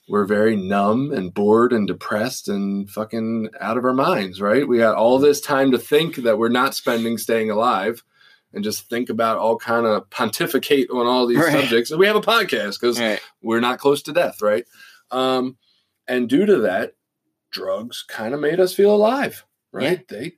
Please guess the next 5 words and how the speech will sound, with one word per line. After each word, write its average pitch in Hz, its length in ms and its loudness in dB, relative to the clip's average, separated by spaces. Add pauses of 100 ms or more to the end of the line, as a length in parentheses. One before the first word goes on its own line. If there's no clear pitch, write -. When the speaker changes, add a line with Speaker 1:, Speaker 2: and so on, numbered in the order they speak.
(560)
Speaker 1:
get 127 200 -6
things 175 240 2
going. 208 400 4 (340)
Speaker 2:
And, 143 260 2
uh, 135 200 4